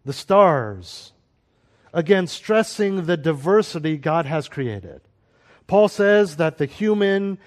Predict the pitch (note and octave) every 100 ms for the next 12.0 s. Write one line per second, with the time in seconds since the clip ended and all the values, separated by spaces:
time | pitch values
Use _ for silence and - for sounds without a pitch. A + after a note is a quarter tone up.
0 | _ - F3+ G3 G3 F#3+ F#3+ F#3+ D#3 C#3+
1 | - - F#3+ G3 G3+ - D#3+ A#2+ D#3+ F3+
2 | F#3+ G3 G3 G3+ F#3 _ _ _ _ _
3 | E3+ C3+ B2 - G#3+ - G3 G3 D#3 D3+
4 | D#3 D3 C#3 C#3 F3+ F#3+ F#3 F#3 F#3+ D#3
5 | C3 C3+ B2+ C#3+ F3+ F#3 - - F3+ D3+
6 | C#3 - - F3 E3 B2 B2 D3+ - _
7 | _ _ _ _ _ _ _ _ _ _
8 | B2+ D3 F3 F#3+ F3+ C3 E3 D#3 D#3 D#3+
9 | D#3 D3 D3 D3+ C3+ - F3+ F3 E3+ E3
10 | E3 D#3+ C#3+ C#3+ D#3 E3 - D#3+ C3+ C3
11 | C#3 D3+ D3 C#3 - D3+ D3 - B2+ E3+